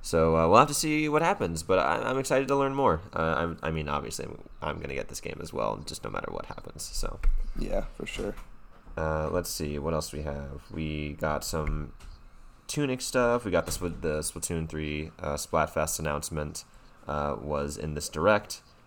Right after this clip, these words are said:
Speaker 1: for,
Speaker 2: They
Speaker 1: uh,
Speaker 2: released D L C for a game that no one's completed.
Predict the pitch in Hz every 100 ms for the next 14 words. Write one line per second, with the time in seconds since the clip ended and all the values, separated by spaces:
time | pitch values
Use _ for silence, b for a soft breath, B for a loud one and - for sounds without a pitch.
0 | - - 76 73 73 160 190 190 190 247
1 | - 135 156 165 151 - 131 135 143 -
2 | 139 131 117 117 117 123 107 104 104 107
3 | 110 107 92 101 101 110